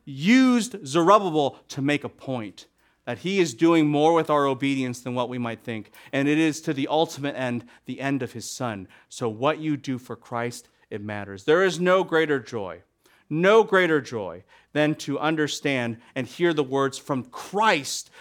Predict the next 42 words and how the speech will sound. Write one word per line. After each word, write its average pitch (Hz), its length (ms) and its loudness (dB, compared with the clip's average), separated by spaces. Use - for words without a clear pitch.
the 160 100 0
one 196 300 4
who 190 140 2
is 156 120 -2
so 233 460 6
worthy, 185 720 4
the 165 80 2
one 202 260 4
who 208 200 4
is 175 160 2
the 160 80 -8
center 220 540 2
of 180 100 2
this 170 180 -6
world. 143 500 0
"Well 127 180 -2
done, 110 400 -6
good 117 120 -8
and 110 120 -12
faithful 104 340 -14
slave." 95 560 -18
We 135 120 -2
need 147 140 0
to 143 100 -6
remember 127 360 -2
this. - 540 -12
One 143 200 0
life 120 520 -4
to 120 120 -8
live, 113 500 -10
and 120 140 -8
all 117 220 -2
then 113 240 -8
will 101 120 -18
pass. - 640 -14
Only 139 340 -2
what 117 240 -6
is 104 140 -12
done 113 240 -8
for - 160 -16
Christ 113 600 -8
will 113 380 -6